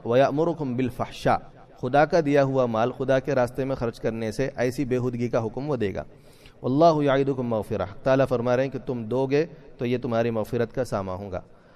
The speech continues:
اور اللہ تعالیٰ اپنے فضل سے تم کو دیں گے، واپس دیں گے۔ وَمَا انفقتم مِنْ خیر فہو یخلفہ، پورا کا پورا واپس ملے گا۔ آخرت میں تو اجر ملے گا ہی، اللہ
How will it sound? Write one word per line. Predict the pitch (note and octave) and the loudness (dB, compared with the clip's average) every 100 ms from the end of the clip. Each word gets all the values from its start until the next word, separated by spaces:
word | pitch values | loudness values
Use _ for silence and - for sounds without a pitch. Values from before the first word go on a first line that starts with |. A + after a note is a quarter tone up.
| - | -4
اور | A#2 B2+ C#3+ - | 2 4 2 -2
اللہ | B2 B2+ | 0 2
تعالیٰ | B2+ C3+ D3+ D#3 - - - | 4 4 4 2 -4 -20 -6
اپنے | C3+ D#3+ D#3+ | -4 0 0
فضل | E3 F#3+ G3 | 2 4 2
سے | F#3 | 0
تم | F#3 | -4
کو | F3+ F#3 | -6 -2
دیں | C3 B2+ | -2 0
گے، | |
واپس | G#2+ A#2+ B2+ A#2+ | 2 2 2 0
دیں | A2 G2 | -2 -4
گے۔ | F#2 E2+ - - - - - - _ _ _ _ - | -6 -14 -20 -20 -20 -18 -18 -18 _ _ _ _ -10
وَمَا | A2+ C3 | -2 0
انفقتم | B2 B2 C#3 C#3 | 0 -2 -8 -6
مِنْ | B2+ | -6
خیر | A#2 C3 C#3+ D3 | -4 -2 -2 -2
فہو | B2 C3 D#3 - - - | -2 0 -2 -4 -16 -12
یخلفہ، | B2 D3+ - C#3 A#2+ G2+ F2+ - - | -2 0 2 2 2 -2 -8 -14 -2
پورا | D3 | 0
کا | C#3+ C3+ | 2 2
پورا | B2+ C3 | 2 2
واپس | B2 A2 B2 | 4 2 -2
ملے | A#2+ G#2 F#2+ | -4 -4 -4
گا۔ | F2 - - - | -6 -10 -20 -4
آخرت | - B2 D3 D3+ | 0 2 2 0
میں | D3+ | 0
تو | D3+ | 0
اجر | C#3 B2 C3+ | 2 2 0
ملے | B2 C3+ E3 | 2 4 6
گا | C3+ | 6
ہی، | A#2 C3+ - - - | 6 2 -4 -16 -12
اللہ | - B2 | 0 2